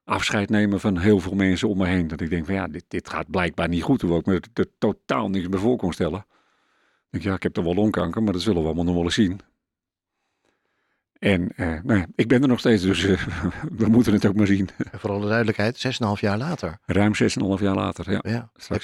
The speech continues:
Speaker 2: je vaker die mededeling daarna nog gehad? Eh, slecht nieuws en, eh, het duurt misschien maar kort nog?
Speaker 1: Nee, niet, niet het duurt maar kort. Ik weet wel, ik heb, we hebben, eh,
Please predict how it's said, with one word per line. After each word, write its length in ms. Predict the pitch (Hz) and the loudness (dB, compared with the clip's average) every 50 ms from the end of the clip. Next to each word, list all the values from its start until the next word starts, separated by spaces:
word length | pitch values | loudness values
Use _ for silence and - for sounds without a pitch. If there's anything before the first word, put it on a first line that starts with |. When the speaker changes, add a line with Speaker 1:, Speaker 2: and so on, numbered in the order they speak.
| - 131 131 | -4 -6 -4
Speaker 2:
je 40 | - | -4
vaker 300 | - 147 143 - 139 110 | -4 -4 -4 -4 -4 -2
die 120 | 113 110 | -2 0
mededeling 580 | 107 101 104 104 101 95 104 101 98 98 98 95 | 0 2 0 0 0 0 0 0 0 0 0 0
daarna 340 | 101 98 98 110 120 123 | 0 -2 -2 -2 -2 -2
nog 180 | 110 92 82 - | -2 -4 -4 -6
gehad? 420 | - 82 82 87 85 - - - _ _ _ _ | -10 -10 -8 -8 -10 -10 -14 -20 _ _ _ _
Eh, 300 | - 90 82 87 87 87 101 _ _ _ _ _ | -16 -14 -14 -14 -14 -16 -18 _ _ _ _ _
slecht 300 | _ - - 104 92 - | _ -10 -8 -8 -8 -6
nieuws 360 | - 101 98 98 95 - - - | -4 -2 -2 -2 -2 -4 -8 -8
en, 160 | - 95 92 90 90 - - _ | -8 -8 -8 -8 -8 -12 -16 _
eh, 120 | _ - 92 90 90 95 - - | _ -10 -8 -6 -8 -8 -10 -12
het 180 | - - - - - - _ _ | -18 -20 -20 -20 -20 -20 _ _
duurt 240 | _ 101 101 95 - | _ -8 -8 -6 -6
misschien 280 | 101 95 - 107 98 | -8 -10 -8 -6 -6
maar 160 | 92 95 95 90 | -4 -4 -6 -6
kort 300 | - 107 117 156 - - | -6 -6 -6 -6 -8 -8
nog? 280 | 113 110 143 - - _ _ _ _ _ _ _ _ _ _ _ - - - _ _ _ _ _ _ | -6 -6 -6 -8 -12 _ _ _ _ _ _ _ _ _ _ _ -20 -20 -20 _ _ _ _ _ _
Speaker 1:
Nee, 680 | - 104 104 131 147 143 131 87 - - - - _ _ | -4 0 2 2 4 4 4 2 0 -4 -10 -20 _ _
niet, 300 | - 101 104 131 - - | 0 2 2 2 4 2
niet 180 | 131 147 151 | 2 2 2
het 200 | - 117 120 - | 2 0 0 2
duurt 180 | - 127 120 - | 4 4 4 4
maar 120 | - 120 | 2 -2
kort. 360 | - - 107 92 - - - - - | 0 0 0 0 -2 -2 -8 -14 -8
Ik 160 | - 104 - | -8 -4 0
weet 200 | - 113 107 95 | 2 4 4 4
wel, 240 | 98 117 117 113 - | 4 4 4 2 2
ik 120 | 101 - | -2 0
heb, 160 | - 107 90 | 0 -2 0
we 100 | - - | 0 0
hebben, 640 | 95 92 98 95 95 92 92 90 87 87 87 92 98 - | 0 0 0 2 2 4 4 4 2 0 0 -4 -8 -8
eh, 220 | - 90 82 80 | -8 -8 -6 -8